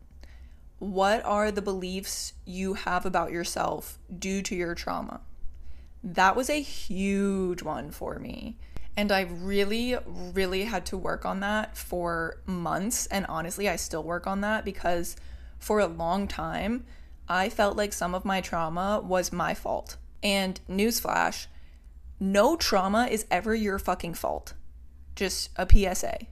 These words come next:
It's never your fault. But deep down,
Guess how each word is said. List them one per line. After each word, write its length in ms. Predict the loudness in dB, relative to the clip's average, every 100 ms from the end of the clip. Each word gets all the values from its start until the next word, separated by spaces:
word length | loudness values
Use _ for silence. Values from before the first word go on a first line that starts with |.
| -6
It's 180 | -6 0
never 320 | 2 4 4
your 180 | 0 -4
fault. 320 | -6 -8 -10 -16 -16 -14 -12 -10
But 380 | 2 2 2 -4 -12 -8 -4
deep 400 | -2 -2 -4 -2
down, 460 | 0 2 0 -2